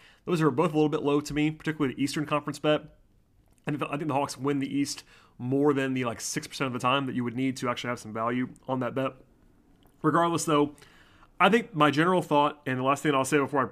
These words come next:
bring in Sarah on the podcast today, is that I think the Hawks are generally undervalued right now, nationally. It's a little bit surprising after the run last year, but at the same time, Atlanta's always been a little bit overlooked. I remember when they were, um, in the heat of their run with Mike Budenholzer.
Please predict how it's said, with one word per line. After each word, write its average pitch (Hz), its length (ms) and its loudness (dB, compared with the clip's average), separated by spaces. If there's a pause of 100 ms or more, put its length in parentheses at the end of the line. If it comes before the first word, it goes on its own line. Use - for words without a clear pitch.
(100)
bring 135 240 -4
in 123 140 -4
Sarah 127 420 0 (340)
on 127 140 -4
the 117 80 -6
podcast 147 480 0
today, 120 300 -2 (480)
is 135 100 -4
that 165 80 -2
I 135 40 2
think 170 140 -10
the 147 60 0
Hawks 170 200 2
are 147 60 2
generally 143 400 0
undervalued 123 560 -2
right 107 140 -8
now, 113 220 -8 (280)
nationally. - 540 -8 (320)
It's 135 120 -10
a 156 40 2
little 202 160 2
bit 247 100 0
surprising 160 560 2
after 147 220 -2
the 131 100 2
run 147 240 0
last 156 320 0
year, 156 140 0
but 139 100 -4
at - 40 -12
the - 80 -12
same 135 200 -4
time, 131 220 -2
Atlanta's 127 240 -4
always 127 160 -2
been 123 100 -4
a 123 40 -2
little 139 120 0
bit 131 120 -6
overlooked. 123 600 -4 (380)
I 127 60 2
remember 131 240 -2
when 131 160 -2
they 131 120 -2
were, 120 300 0
um, 117 240 -2
in 127 100 -4
the 120 60 -4
heat 143 200 -2
of 123 80 -2
their 123 120 -2
run 127 180 -2
with 113 100 -4
Mike 110 160 -6
Budenholzer. 143 640 2